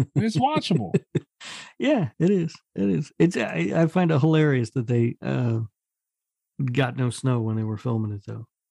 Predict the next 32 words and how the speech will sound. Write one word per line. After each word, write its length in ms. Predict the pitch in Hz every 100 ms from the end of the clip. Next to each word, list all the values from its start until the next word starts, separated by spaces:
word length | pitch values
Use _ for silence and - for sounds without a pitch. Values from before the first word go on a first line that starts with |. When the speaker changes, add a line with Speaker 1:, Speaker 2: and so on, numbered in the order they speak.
| _ _ -
Speaker 1:
That 140 | 95
is 100 | 196
kinda 300 | - 107 95 87
hilarious. 480 | 85 85 85 82 - _ _ _ _ -
Speaker 2:
Yeah. 320 | 131 110 107 - _ _ -
That, 140 | 139
Speaker 1:
Might 140 | 190
be 60 | 180
Speaker 2:
that's 140 | 151 147
Speaker 1:
their 80 |
Speaker 2:
just 100 | 143 143
Speaker 1:
fault. 180 | 143
Speaker 2:
the 40 | 120
sort 260 | 131 131
of 100 | 117
thing 240 | - 123 117
that 80 | 131
you 60 |
hear 80 | 123
about. 200 | 127 127
I 60 | 170
mean, 140 | 214
it's 160 | 202 -
like, 260 | 208 196 -
uh, 320 | 185 180 175
Halloween, 560 | 165 196 190 208 226 120
right? 280 | 117 131 151
They 120 | 135
filmed 260 | 127 160 151
that 140 | 160
in 80 | 143
Pasadena. 760 | 147 151 151 139 131 180 120